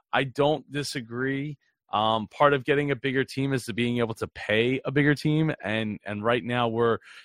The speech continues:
you know, the, one of the main reasons, if you weren't here earlier, one of the main reasons that I'm putting the episode up on YouTube on Friday morning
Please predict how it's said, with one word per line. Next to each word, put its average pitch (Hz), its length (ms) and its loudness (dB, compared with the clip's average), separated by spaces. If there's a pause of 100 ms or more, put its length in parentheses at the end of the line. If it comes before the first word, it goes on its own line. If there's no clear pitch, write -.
you 131 100 -2
know, 127 80 0
the, 113 140 -4
one 135 240 4
of 180 80 8
the 160 60 2
main 143 260 2
reasons, 120 420 -2
if 104 100 -10
you 113 100 -4
weren't 123 280 2
here 117 260 2
earlier, 110 300 6
one 131 140 4
of 147 40 4
the 143 60 2
main 131 220 0
reasons 123 320 -2
that 113 100 4
I'm 104 100 2
putting 135 280 2
the 123 80 4
episode 120 380 0
up 113 220 2
on 110 140 -4
YouTube 110 420 -8
on 98 180 -10
Friday 123 500 0
morning 110 460 -2